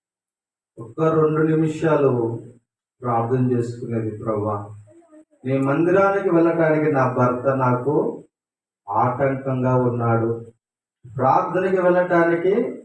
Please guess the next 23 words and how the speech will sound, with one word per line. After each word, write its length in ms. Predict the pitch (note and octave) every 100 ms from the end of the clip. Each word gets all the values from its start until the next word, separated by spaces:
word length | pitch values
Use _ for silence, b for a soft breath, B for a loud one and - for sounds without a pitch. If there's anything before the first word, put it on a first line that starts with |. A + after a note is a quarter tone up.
| - _ A2+
నా 220 | A#2 A#2
భర్త 320 | B2+ A#2+ C#3
నాకు 720 | C#3 C#3 C#3 D#3 - - - - _ _ _
ఆటంకంగా 720 | - - C3 C#3 C#3 C#3 C3+ B2+
ఉన్నాడు, 640 | B2 A#2 A#2 A2 G#2+ - - _ _ _ _
ఇంట్లో 400 | B2+ D#3 F#3+ G3+
బైబిల్ 560 | G3 C#3 D#3 E3+ F#3+ F#3
చదువుకోవటానికి 840 | F#3 E3+ E3+ E3+ E3 D#3+ D#3+ D#3 D#3
నా 240 | E3 B2+
భర్త 320 | B2+ B2+ B2+ D#3 D#3+ - - - _ _ _
నాకు 680 | B2 B2+ - F3 A#3 - - -
ఆటంకంగా 720 | - - - C#3 C3+ D3+ C#3+ C#3
ఉన్నాడు, 760 | B2+ A#2+ A#2+ A#2 A2+ A2+ A2+ - _ _ _ _ _ _ -
ఇంట్లో 320 | D3+ D3+ G3+
ప్రార్థన 540 | G3 G3 F#3+ F#3+ F#3 F#3
చేసుకోవటానికి 720 | F#3 F#3 F3+ F3+ F3+ F3 F3
అందరి 380 | D#3+ D3+ D#3+ E3+
మధ్యలో 540 | E3 D#3 E3 E3+ E3+
నా 240 | D3+ D3+
బెడ్‌రూమ్‌లో 720 | B2+ B2 B2 D3+ D#3+ D#3 E3 D#3
నా 180 | C#3
భర్త 340 | B2+ B2+ - C#3
నాకు 600 | C3+ C3 D3+ F3 A#3